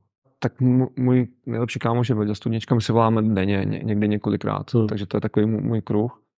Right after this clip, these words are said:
Speaker 1: A potom já jsem vlastně v takové jako mentoringové skupině, protože já se tak sám neustále vzdělávám a tam vlastně to je pro mě jako taková inspirace, co se týká vzdělání, toho, co je možný, jako posunovat, jako pracovat se svým mindsetem.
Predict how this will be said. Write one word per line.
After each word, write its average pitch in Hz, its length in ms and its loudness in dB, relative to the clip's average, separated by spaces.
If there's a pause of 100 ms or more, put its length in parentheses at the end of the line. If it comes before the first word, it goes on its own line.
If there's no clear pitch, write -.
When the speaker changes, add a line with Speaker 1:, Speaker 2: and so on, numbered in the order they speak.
(360)
Speaker 1:
A 117 60 -2
potom 120 500 2
já 110 140 -2
jsem 117 520 0
vlastně 110 360 -2
v - 100 -16
takové 123 220 -2
jako 120 160 0
mentoringové 117 520 2
skupině, 110 460 0
protože 107 320 -2
já 110 100 2
se 110 120 -2
tak 107 140 -4
sám 113 260 2
neustále 107 360 0
vzdělávám 104 560 0
a - 80 -8
tam 107 160 -2
vlastně 107 260 0
to 107 100 -2
je 104 60 2
pro 104 160 -2
mě 104 120 -2
jako 104 160 -6
taková 110 320 0
inspirace, 107 440 2
co 104 40 0
se 120 120 -8
týká 110 220 -2
vzdělání, 104 540 2
toho, 107 180 -2
co 117 140 -2
je 107 40 4
možný, 104 320 -2
jako 101 220 -2
posunovat, 107 420 -4
jako 110 160 -4
pracovat 107 320 0
se 107 100 -8
svým 117 220 0
mindsetem. 107 480 -2